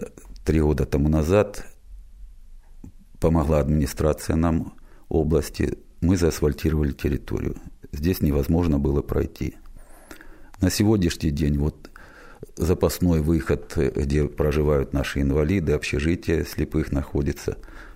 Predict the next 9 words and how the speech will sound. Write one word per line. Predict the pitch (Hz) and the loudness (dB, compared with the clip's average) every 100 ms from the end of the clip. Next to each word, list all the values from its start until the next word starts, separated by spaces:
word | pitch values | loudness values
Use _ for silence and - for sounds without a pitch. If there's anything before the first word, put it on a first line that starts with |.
| - | -6
тоже | - 90 78 | 2 4 4
заасфальтировали. | 73 73 - 69 69 - 62 58 58 - - - | 2 2 2 -2 -2 -2 -2 0 -2 -4 -6 -6
Устанавливаем | - - 87 101 82 78 73 67 - - - - - - - - | -4 2 4 4 4 4 4 2 -2 -14 -20 -20 -20 -20 -16 -6
сейчас | 80 - 78 73 - - - - | -4 -2 0 0 -2 -8 -10 0
по | 82 | 2
нашему | 76 - 71 | 2 0 -2
ходатайству, | - 76 87 - 67 - - - - - - | 0 2 2 2 -2 -2 -4 -4 -14 -18 -4
администрация | 76 76 76 - 71 69 67 | 0 2 2 0 -2 0 -2
устанавливает, | 67 - - 69 67 64 65 64 | -2 -4 -2 0 2 2 0 -2